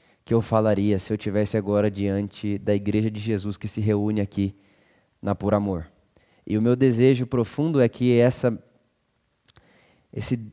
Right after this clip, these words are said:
esse coração, né, essa, esses três, essas três posturas, que é uma síntese que nós podemos fazer aqui de se-, de um segmento de Jesus, não fique só aqui,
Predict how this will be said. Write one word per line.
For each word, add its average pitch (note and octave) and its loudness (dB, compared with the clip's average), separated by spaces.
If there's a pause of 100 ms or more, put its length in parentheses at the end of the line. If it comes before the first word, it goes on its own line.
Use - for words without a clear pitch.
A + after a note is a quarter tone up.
(200)
esse A#2+ -4
coração, C3 4
né, G#2+ 2
essa, G#2 -2
esses A2 -6
três, - 4 (380)
essas - -6
três C3 0
posturas, B2 2 (960)
que G2+ 0
é G#2 2
uma G#2+ 0
síntese A2+ -2
que - -8
nós G#2+ -2
podemos G#2 -4
fazer G#2 0
aqui C3+ 0
de G#2+ -8
se-, - -14
de F#2+ -10
um G2+ -6
segmento G#2 -2
de F#2+ -10
Jesus, G#2 -2 (280)
não D#3 4
fique D3 -2
só - 0
aqui, G#2+ -4